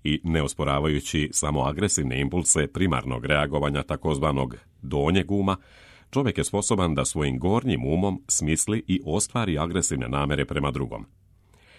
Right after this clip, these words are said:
Iako agresivno reaguje braneći se od tuđe agresije, često i bez stvarne prijetnje, fiktivno je predstavlja kao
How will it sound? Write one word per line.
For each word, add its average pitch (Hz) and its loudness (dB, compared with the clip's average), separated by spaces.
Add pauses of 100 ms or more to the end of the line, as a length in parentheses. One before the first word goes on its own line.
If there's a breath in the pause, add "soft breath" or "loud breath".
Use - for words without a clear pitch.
(280 loud breath)
Iako 123 0
agresivno 92 4
reaguje 85 2
braneći 76 0
se - -2
od 69 -4
tuđe 87 4
agresije, 69 -2 (280)
često 80 0
i 76 -2
bez 67 0
stvarne 98 0
prijetnje, 90 -2 (420 soft breath)
fiktivno 92 0
je 60 -2
predstavlja 90 0
kao 78 -2